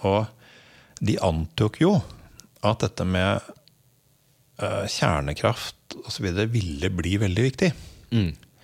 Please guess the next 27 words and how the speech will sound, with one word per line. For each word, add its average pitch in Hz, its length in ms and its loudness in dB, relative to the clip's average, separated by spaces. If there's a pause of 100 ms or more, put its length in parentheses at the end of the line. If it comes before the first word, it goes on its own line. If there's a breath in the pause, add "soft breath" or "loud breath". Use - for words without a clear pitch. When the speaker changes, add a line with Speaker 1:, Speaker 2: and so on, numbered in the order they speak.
(640 loud breath)
Speaker 1:
Eh, 107 260 4
de 127 80 2
visste 120 200 0
ikke 92 100 -2
så 71 60 4
mye 67 100 4
om 73 140 0
det 82 100 2
nødvendigvis, 107 400 2
men 98 120 2
de - 160 2
antok 87 640 0 (100)
at 101 100 0
dette - 240 0
kom 85 320 0
til 90 200 0
å 92 60 2
bli 87 160 0
veldig 85 260 0
viktig - 380 -4
for 90 200 0
industrialiseringen 82 920 0
av 87 80 2
Norge 90 280 0
og 92 120 0
så - 100 -6
videre. 107 220 -4